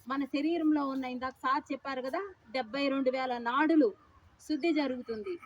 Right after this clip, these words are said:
అప్పుడు శరీరానికి కావలసిన యోగాసనాలు చేస్తారు, మనసుకి కావలసిన,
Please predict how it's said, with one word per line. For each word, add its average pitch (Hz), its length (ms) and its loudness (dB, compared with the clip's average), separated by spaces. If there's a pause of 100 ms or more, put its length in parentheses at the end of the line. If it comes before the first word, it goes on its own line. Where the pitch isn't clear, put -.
(420)
అప్పుడు 339 440 -2
శరీరానికి 294 680 0
కావలసిన 269 760 -4 (260)
యోగాసనాలు 285 680 2
చేస్తారు, 302 680 -2 (380)
మనసుకి 339 500 0
కావలసిన, 285 600 -2